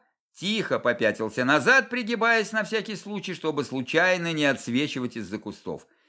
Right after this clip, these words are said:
Председатель, значит, уже в курсе. Прекрасно! Сейчас там все отхватят.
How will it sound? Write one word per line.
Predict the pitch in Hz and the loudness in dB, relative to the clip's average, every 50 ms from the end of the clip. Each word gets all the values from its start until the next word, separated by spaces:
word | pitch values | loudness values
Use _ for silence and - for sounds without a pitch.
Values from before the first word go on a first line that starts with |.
| _ _ _ _ _ _ _ | _ _ _ _ _ _ _
Председатель, | - 117 139 143 127 120 - 117 117 113 101 - 170 226 262 269 247 - - 247 254 247 220 | 0 2 2 2 0 -2 -2 -2 -2 -2 4 6 6 6 6 6 2 0 -4 -4 -4 -4 -4
значит, | 165 127 151 165 190 190 185 - 190 185 - - | -6 0 0 2 2 2 -2 -4 -6 -8 -6 -8
уже | 170 165 123 160 170 | -10 -6 -4 -4 -6
в | 160 - | -6 -8
курсе. | _ 104 101 95 - - - 95 85 | _ -10 -10 -8 -8 -10 -10 -10 -10
Прекрасно! | - - 113 156 214 240 233 - 117 120 120 120 120 117 117 113 113 - - 107 107 110 110 110 110 113 113 110 110 - _ _ _ _ _ _ _ _ _ _ | -6 -2 0 2 2 2 0 2 4 6 8 8 8 8 6 4 4 0 -4 -4 0 2 4 4 4 4 2 0 -2 -8 _ _ _ _ _ _ _ _ _ _
Сейчас | _ - - 196 220 190 - 185 185 190 196 190 190 | _ -14 -10 -10 -8 -4 0 2 6 6 6 6 6
там | 202 196 190 170 | 4 2 2 2
все | 175 - 151 147 151 147 147 | -2 -2 0 4 6 8 6
отхватят. | 143 143 - 131 135 131 113 104 - 90 80 - | 6 4 0 2 4 4 4 4 0 -6 -12 -14